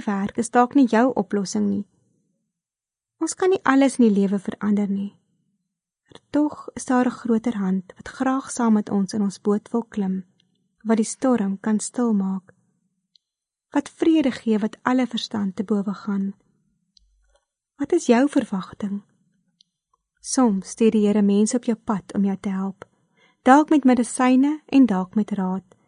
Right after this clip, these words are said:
Hy gee jou die krag om dinge in jou lewe te verander, en soms moet jy moeilike keuses maak, dinge wat net jy kan aanspreek. Gesondheid,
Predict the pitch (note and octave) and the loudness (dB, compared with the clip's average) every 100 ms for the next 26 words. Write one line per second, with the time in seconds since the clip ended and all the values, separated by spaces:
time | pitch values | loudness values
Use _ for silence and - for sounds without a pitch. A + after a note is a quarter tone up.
0 | _ _ _ _ _ _ _ _ _ _ | _ _ _ _ _ _ _ _ _ _
1 | _ _ B3 D#4 - D4+ C#4+ - A3+ G3+ | _ _ 0 0 2 4 4 0 -2 -2
2 | - G#3+ G3 G#3 A#3 B3+ A3 G3 F#3+ - | 0 0 2 4 6 6 4 2 -2 -6
3 | - A3 - G3+ G3+ - _ _ _ _ | -6 -6 -2 -2 -2 -8 _ _ _ _
4 | _ - A3 - D4 C4 - F#3+ G#3+ G#3 | _ 0 0 2 4 4 4 2 6 6
5 | A3+ C#4 A3 - G#3 F#3 G#3+ - G#3 G3+ | 6 2 -2 -4 -6 -4 -6 -2 0 0
6 | - - _ _ _ _ _ _ _ - | -4 -16 _ _ _ _ _ _ _ 0
7 | C4 D#4 E4+ _ _ - C#4+ D#4 D#4 - | 2 2 0 _ _ -2 -2 0 -2 0
8 | G#3+ G#3+ A3 G#3 F#3+ F#3+ - - G#3 G3 | -2 0 -2 -2 -2 -6 -6 -6 -6 -6
9 | - - _ _ _ _ _ _ _ _ | -10 -20 _ _ _ _ _ _ _ _
10 | _ _ _ _ _ _ _ _ _ _ | _ _ _ _ _ _ _ _ _ _
11 | _ - C#4 - B3+ A3+ - F#3+ F#3 - | _ -6 -4 2 4 4 2 -4 -8 -12